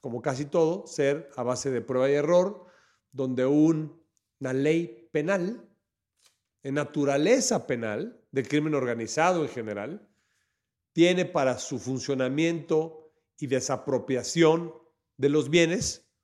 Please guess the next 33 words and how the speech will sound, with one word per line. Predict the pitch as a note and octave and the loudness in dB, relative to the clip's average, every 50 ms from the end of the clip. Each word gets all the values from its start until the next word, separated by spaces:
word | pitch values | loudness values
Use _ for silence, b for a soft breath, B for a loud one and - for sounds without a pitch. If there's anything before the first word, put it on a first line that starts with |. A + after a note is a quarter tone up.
| _ _ _ _ _ _ _ _ | _ _ _ _ _ _ _ _
un | - F3 F3 F3+ E3+ E3+ F3 E3+ - - _ _ _ _ _ _ _ _ _ _ _ _ - - | 4 6 6 6 6 4 0 -6 -10 -18 _ _ _ _ _ _ _ _ _ _ _ _ -20 -12
mecanismo | B2 C3+ - B2+ A2+ B2 C#3+ D3 D#3 D#3+ D#3+ D#3+ D#3+ - - - | -12 -10 -8 -8 -4 -4 -2 -2 -2 -2 -4 -6 -10 -18 -16 -10
de | G#2+ A2 | -6 -4
derecho | A2+ A#2+ C3+ C3+ - D3+ | 0 0 -2 -2 -4 -10
civil, | - - - A#2 C3 C#3 A2+ F2+ - _ _ _ _ _ _ | -12 -10 -6 -4 -4 -4 -4 -4 -10 _ _ _ _ _ _
un | _ C3+ B2 | _ -8 -4
proceso | - D#3 C#3+ - D3 C#3 - D3+ | -2 -2 0 0 -2 -2 -2 -2
civil, | C#3 - - A#2+ C3 C3+ A2+ F#2+ - b b b b b b b | -4 -4 -4 0 0 0 -2 -2 -8 b b b b b b b
lo | B2+ A#2+ | -4 -2
que | G#2 B2+ | 0 2
lo | C3+ C#3+ | 2 2
hace | C#3 B2+ | 2 0
muy | D3 C#3+ C#3+ C#3 | -2 -2 -2 -2
peculiar. | D3 C#3+ G#2 A#2 B2 B2+ C3+ C3 A#2+ A2+ - - - - _ _ _ | -2 -4 -2 -2 0 2 2 2 0 -2 -6 -12 -20 -20 _ _ _
Y | - E3+ E3+ E3+ E3 | -4 2 4 6 4
en | D#3+ D#3+ E3 F3 | 4 2 0 2
medio | G3 A#3 C4 C#4+ C4+ A3+ G3+ F#3 | 4 4 4 4 4 2 2 2
de | E3+ F3+ | 2 0
este | E3+ E3+ - F#3+ | -2 -2 -4 -6
proceso | C#3+ - D#3 D3+ D3 - E3 D3 C3 E3+ F#3 F3+ | -4 -2 -2 -2 0 0 -2 0 0 -2 -6 -2
tiene | - E3 D#3+ E3+ | -2 -2 -2 0
además | E3+ F3 F3 D#3 D#3 E3 G3+ A3 - - b b b b b b b | 0 0 0 0 0 0 -2 -2 -6 -10 b b b b b b b
una | _ D#3 D#3 E3 | _ -2 0 0
instancia | F3 D#3+ E3 - - E3 D#3+ E3 D#3 - G3+ G3+ G3 G3+ G3+ - - _ _ _ _ _ _ _ _ _ | 0 0 -2 0 0 0 0 0 -2 0 0 0 0 0 -4 -10 -20 _ _ _ _ _ _ _ _ _
de | A#2+ A#2+ C3 | -4 -2 0
una | C3+ C#3 D3 D3 F3 F3 F3+ F3+ F#3 - - _ _ _ _ | 2 2 2 2 2 2 2 0 -4 -8 -16 _ _ _ _
formación | _ - C#3+ B2 A#2 A#2 A#2 A2+ - - D#3+ D3+ D3+ D#3 | _ -6 -6 -4 -4 -4 -6 -6 -4 0 2 2 2 2
de | D#3+ D3 | 0 -2
lo | B2+ A2+ | -2 -2
que | A#2 | -4
se | - - C3 | -6 -2 -2
llama | C3 C3 C3 C3+ C#3+ | 0 0 2 2 2
una | C#3+ D3 D3 D3+ D#3 D#3 | 2 2 2 0 0 -2